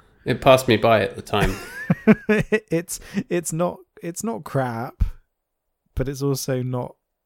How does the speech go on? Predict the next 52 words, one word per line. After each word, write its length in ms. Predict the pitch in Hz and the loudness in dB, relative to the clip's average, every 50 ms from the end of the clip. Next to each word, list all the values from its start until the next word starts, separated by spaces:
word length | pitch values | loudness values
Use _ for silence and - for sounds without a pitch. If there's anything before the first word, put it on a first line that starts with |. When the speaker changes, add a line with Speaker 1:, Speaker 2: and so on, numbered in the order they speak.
| _ _ _ - | _ _ _ -10
Speaker 2:
great. 520 | - 117 110 120 127 104 101 113 131 - _ | -6 -6 -6 -6 -8 -10 -10 -12 -14 -14 _
It's 320 | 156 135 113 - - - - _ | -12 -12 -10 -10 -12 -12 -12 _
just 220 | - 127 113 - - | -8 -8 -8 -6 -6
kind 200 | 131 127 120 113 | -6 -6 -6 -6
of 80 | 104 | -6
there. 380 | 107 110 117 123 110 90 90 - 330 | -6 -8 -8 -8 -8 -8 -2 0 0
Speaker 1:
<laughs> 60 | - - - - - - | 0 0 -4 -18 -18 0
Speaker 2:
The, 140 | - 165 170 | 4 4 4
the 160 | 147 139 160 | 6 6 4
technology 720 | - - - 160 151 143 147 156 170 170 160 135 127 135 131 | 4 4 2 2 2 4 4 4 6 4 4 2 2 0 0
at 80 | 147 - | 0 -2
the 60 | 135 | -4
time 440 | 120 - - 139 131 127 117 104 98 | -4 -2 -2 -2 -2 -2 -4 -6 -8
was, 220 | 95 95 92 - - - | -8 -10 -10 -12 -12 -8
was 200 | 120 117 113 104 | -6 -6 -6 -6
very 260 | 110 117 113 117 113 | -6 -6 -6 -8 -6
good, 360 | 104 147 147 131 104 95 - 110 | -2 0 0 0 -2 -4 -10 -12
and 100 | 104 107 | -10 -12
that 140 | 104 98 | -12 -10
was 120 | 110 104 104 | -10 -10 -8
what 140 | 110 117 110 | -8 -10 -10
was 100 | 107 117 | -10 -8
interesting 460 | 113 113 - - 101 - - 101 98 | -8 -8 -8 -10 -10 -10 -10 -10 -10
about 260 | 92 95 90 87 87 | -10 -10 -10 -10 -10
it. 140 | 92 95 92 | -12 -14 -12
And 100 | 95 101 | -10 -10
then 140 | 104 101 101 | -10 -10 -10
the 60 | 95 | -10
story 420 | - - 113 104 98 95 95 92 | -10 -8 -8 -8 -8 -8 -8 -10
is 100 | 92 90 - | -10 -10 -12
just 160 | 98 - - | -12 -12 -12
kind 180 | - 95 90 90 | -12 -12 -12 -12
of 80 | 90 | -12
there. 300 | - 101 92 85 82 87 - _ _ _ _ - - - - - - | -12 -14 -14 -14 -14 -16 -20 _ _ _ _ -20 -20 -20 -20 -18 -12
Um, 460 | - 107 104 98 98 101 104 107 117 - | -8 -6 -6 -6 -6 -6 -8 -10 -10 -10
so 220 | - - 120 113 | -8 -8 -6 -6
it's 160 | 110 113 - | -8 -8 -8
not 180 | 127 123 117 107 | -8 -8 -6 -6
as 80 | 104 98 | -8 -8
awful 420 | 101 98 101 92 - - 101 92 | -8 -8 -8 -10 -10 -10 -10 -10
as 80 | 87 - | -10 -12
people 300 | - - 98 - - 90 | -12 -14 -14 -12 -12 -12
make 200 | 90 87 87 - | -12 -14 -14 -14
it 80 | 85 87 | -14 -14
out 140 | 85 87 - | -14 -16 -16
to 80 | - | -18
be, 140 | - 90 82 | -16 -16 -14
but 140 | 80 85 95 | -14 -14 -14
equally 300 | 87 - - - 85 85 | -14 -16 -18 -18 -18 -18
it's 180 | 85 - - 98 | -18 -16 -16 -14
not 180 | 90 85 90 85 | -14 -14 -16 -16
as 240 | 82 - - - | -14 -14 -14 -14